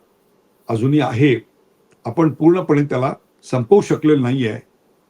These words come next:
त्यातली जी शेवटची कडी आहे ती आहे म्हणजे शहरी नक्षलवादाची. आता मला खात्री आहे की जर आपण नक्षलवाद संपवू शकत असू तर शहरी नक्षलवाद देखील आपल्याला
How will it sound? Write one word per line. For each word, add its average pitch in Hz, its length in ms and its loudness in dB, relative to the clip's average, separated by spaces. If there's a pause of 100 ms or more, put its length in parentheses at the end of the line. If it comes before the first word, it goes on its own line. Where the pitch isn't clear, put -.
(280)
त्यातली 147 260 -2
जी 196 100 2
शेवटची 226 460 2
कडी 147 280 2
आहे 117 160 -6 (580)
ती 165 140 4
आहे 139 100 -4
म्हणजे 131 400 -4 (220)
शहरी 143 280 2
नक्षलवादाची. 135 840 -6 (540)
आता 175 220 0
मला 196 180 2
खात्री 180 380 2
आहे 143 220 -2 (920)
की 151 80 -2
जर 151 180 2
आपण 165 280 2
नक्षलवाद 190 500 2
संपवू 160 340 0
शकत 127 300 -10
असू 113 280 -10 (840)
तर 175 200 0 (500)
शहरी 156 360 2
नक्षलवाद 151 540 -2
देखील 123 340 -6
आपल्याला 123 380 -8